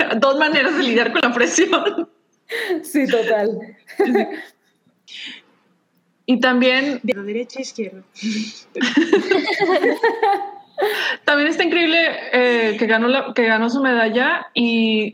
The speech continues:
Speaker 1: hizo un discurso muy lindo, este, donde declara que, pues, él es un hombre gay y también es un, este, campeón olímpico.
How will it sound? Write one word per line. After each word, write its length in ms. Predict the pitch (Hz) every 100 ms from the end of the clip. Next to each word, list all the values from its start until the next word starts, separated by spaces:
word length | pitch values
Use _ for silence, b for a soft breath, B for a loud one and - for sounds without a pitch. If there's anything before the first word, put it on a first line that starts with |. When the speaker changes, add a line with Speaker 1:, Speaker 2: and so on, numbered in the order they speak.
| 226
Speaker 1:
hizo 180 | 226
un 100 | 254
discurso 500 | 247 240 254 233 247 240
muy 340 | 233 247 254
lindo, 540 | 240 233 226 240 - _ _ _ _ _ _ _
este, 320 | 220 226 226
donde 240 | 220 214
declara 420 | 214 214 226 226 233
que, 80 |
pues, 160 | 214 220
él 160 | 233 240
es 140 | 285
un 100 | 254
hombre 280 | 247 233 226
gay 280 | 220 220 233
y 40 |
también 300 | 233 214 220
es 100 | 233
un, 300 | 226 226 220
este, 840 | 220 214 208 - 202 202 190 185 180
campeón 360 | 214 208 214
olímpico. 680 | 220 226 214 202 - 185 -